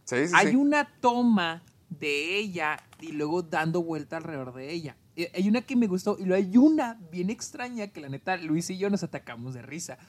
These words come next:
Speaker 2: Como que
Speaker 1: ¿Cuál?
Speaker 2: pusieron la pared en un, digo, como que pusieron la cámara arriba de,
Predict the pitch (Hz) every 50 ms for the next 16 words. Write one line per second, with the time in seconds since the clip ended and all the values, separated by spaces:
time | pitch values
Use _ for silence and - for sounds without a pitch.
0 | _ - - _ _ - 160 156 147 147 160 147 143 151 170 190 233 214 - -
1 | 180 156 143 151 160 185 202 208 220 226 220 - - 185 185 202 175 180 170 -
2 | 170 156 - 160 147 - 160 180 226 226 - - - 151 147 156 165 185 202 185
3 | 156 151 143 143 143 151 165 185 196 190 170 151 135 120 -